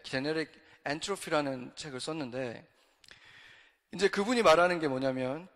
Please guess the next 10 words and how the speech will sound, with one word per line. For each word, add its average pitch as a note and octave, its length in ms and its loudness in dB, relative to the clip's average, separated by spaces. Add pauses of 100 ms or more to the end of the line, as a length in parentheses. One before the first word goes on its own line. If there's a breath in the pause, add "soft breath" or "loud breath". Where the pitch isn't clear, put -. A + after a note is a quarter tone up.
(340 soft breath)
이 F#3 260 -2
우리의 A#3 280 4
몸이라는 G#3 460 6
신체도 B3+ 520 2
결국엔 D3+ 260 2
어떤 C#3 220 0
시스템이잖아요. C3 880 -2
오퍼레이팅 A3 560 6
시스템이에요. B2+ 800 -6
그런데 F#3+ 420 -2